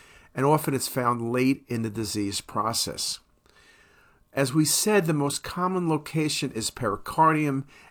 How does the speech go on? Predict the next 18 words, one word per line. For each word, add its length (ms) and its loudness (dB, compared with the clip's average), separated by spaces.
and 120 0
in 60 0
a 60 2
single 440 2
patient 520 -2
you 160 0
may 180 2
see 240 0
multiple 800 -2
different 380 -4
patterns 600 -4
of 160 -8
spread, 560 2
but 200 4
pericardium 760 2
first, 560 2
then 180 -2
epicardium, 840 2